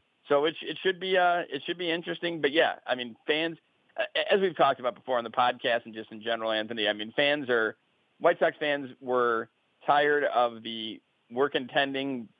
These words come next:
only if plan, you know, kind of the piecemealing things together,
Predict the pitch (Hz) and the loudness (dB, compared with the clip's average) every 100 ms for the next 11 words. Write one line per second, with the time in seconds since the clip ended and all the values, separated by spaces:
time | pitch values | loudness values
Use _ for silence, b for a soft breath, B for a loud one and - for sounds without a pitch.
0 | - 143 147 139 - 127 135 - _ - | 2 2 2 0 2 2 2 0 _ -4
1 | 127 127 131 120 110 110 123 107 107 - | 0 0 -2 -4 -4 0 0 0 -4 -6
2 | 135 135 127 117 120 131 113 113 120 120 | -6 -2 -2 -2 -2 -4 -4 -2 2 2
3 | 117 110 | 2 0